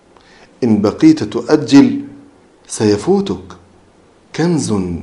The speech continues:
تحتاجه في الموقف. الحسنة بمكة تتضاعف وجهود العابد مشكورة،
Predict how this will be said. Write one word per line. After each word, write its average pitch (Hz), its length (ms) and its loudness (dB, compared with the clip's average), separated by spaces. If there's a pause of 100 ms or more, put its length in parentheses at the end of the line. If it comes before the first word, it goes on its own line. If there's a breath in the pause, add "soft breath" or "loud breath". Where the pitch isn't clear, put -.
(460)
تحتاجه 110 840 -8
في 87 140 -14
الموقف. 120 760 -12 (920 soft breath)
الحسنة 143 600 -2
بمكة 165 460 0 (160)
تتضاعف 131 720 0 (760 loud breath)
وجهود 147 540 8
العابد 139 600 4
مشكورة، 117 880 2